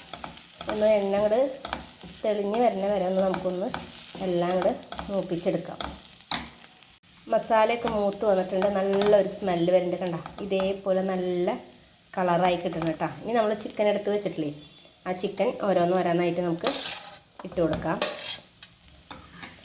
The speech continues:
ചിക്കൻ മൊത്തം, മൊത്തമായിട്ട് ഞാൻ ഇട്ട് കൊടുത്തിട്ടുണ്ട്. പിന്നെ ദാ നമ്മൾ ആദ്യം വറുത്തരപ്പ് എടുത്ത് വെച്ചിട്ടുള്ള ആ ഒരു ഇതില്ലേ,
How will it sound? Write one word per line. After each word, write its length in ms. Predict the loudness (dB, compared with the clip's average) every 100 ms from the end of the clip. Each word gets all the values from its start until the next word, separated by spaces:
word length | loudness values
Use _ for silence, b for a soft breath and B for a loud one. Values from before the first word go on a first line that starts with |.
| -20 -20 -20 -18 -12
ചിക്കൻ 240 | 0 2 4
മൊത്തം, 280 | 2 2 0 0 0
മൊത്തമായിട്ട് 500 | -2 2 4 4 2 2
ഞാൻ 80 | 0
ഇട്ട് 100 | 2 0
കൊടുത്തിട്ടുണ്ട്. 440 | 0 -2 0 0 0
പിന്നെ 160 | 0 2
ദാ 60 | 0 -2 0
നമ്മൾ 160 | 0 2 0
ആദ്യം 280 | 4 4 4 -2 -6 2
വറുത്തരപ്പ് 480 | 4 4 4 2 2
എടുത്ത് 160 | -2 -2
വെച്ചിട്ടുള്ള 360 | -2 -2 0 0 -2 -10 -16 -16 -16 -10 2
ആ 40 | 4 4
ഒരു 120 | 4
ഇതില്ലേ, 320 | 2 4 2